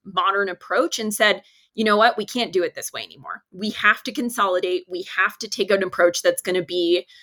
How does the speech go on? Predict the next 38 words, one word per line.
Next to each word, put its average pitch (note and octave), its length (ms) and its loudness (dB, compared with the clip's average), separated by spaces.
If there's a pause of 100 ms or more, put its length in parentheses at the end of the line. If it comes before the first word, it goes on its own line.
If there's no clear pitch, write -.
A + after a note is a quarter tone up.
(320)
uh, E3+ 280 -2
meaningful G3+ 840 4
and F3+ 200 -2
going F#3 220 0
to F#3 120 2
achieve A3 500 0
the F#3+ 140 2
outcomes F#3 460 2
that E3+ 120 2
we F3 80 -2
really E3+ 260 -2
want." G3+ 380 2 (420)
And G3+ 220 4
they F#3 100 4
take - 160 -4
a G3+ 60 6
hard F#3+ 300 4
line F#3 220 2
of, E3+ 180 0
"We're F3+ 160 2
gonna G3 120 2
go F#3 140 4
to F3 100 0
this E3+ 280 -4
system." - 460 -10 (160)
And F#3 220 -4
yes, F#3+ 260 6
that's G3+ 180 2
gonna G3+ 140 -2
be F3+ 140 -6
painful G3 440 -4
in F#3 200 0
the F3 80 -2
moment, D#3+ 480 -4 (340)
but G#3+ 180 0
once G3+ 280 0
you D4 100 2
have - 120 6